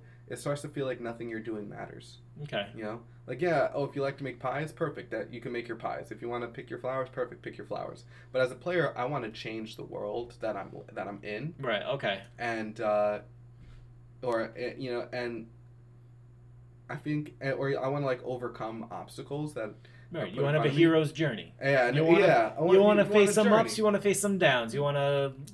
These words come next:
Speaker 1: And if
Speaker 2: meet a
Speaker 1: there's,
Speaker 2: friend,
Speaker 1: right.
Speaker 2: meet an enemy.
Speaker 1: And if there's no structure to that story, if it's
Speaker 2: Right.
Speaker 1: too open world,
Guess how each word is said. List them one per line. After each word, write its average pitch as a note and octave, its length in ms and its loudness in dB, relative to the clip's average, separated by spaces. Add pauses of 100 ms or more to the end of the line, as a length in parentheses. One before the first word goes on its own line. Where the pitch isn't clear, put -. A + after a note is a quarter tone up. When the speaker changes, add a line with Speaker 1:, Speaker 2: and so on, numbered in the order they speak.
Speaker 1:
And D#3+ 140 2
if F3+ 80 2
Speaker 2:
meet E3+ 140 6
a F#3 40 10
Speaker 1:
there's, F#3+ 140 4
Speaker 2:
friend, A3 320 4
Speaker 1:
right. G#3+ 160 8
Speaker 2:
meet G#3+ 40 4
an G3 80 2
enemy. A#2 400 -2
Speaker 1:
And G#3 120 -2
if F#3+ 100 -6
there's F3+ 180 0
no F#3 220 -2
structure F3 600 -6
to - 140 -10
that C3 200 -6
story, D3+ 300 -6
if - 80 -12
it's - 80 -14
Speaker 2:
Right. - 100 -10
Speaker 1:
too C#3+ 180 -4
open B2 320 -8
world, A#2+ 380 -4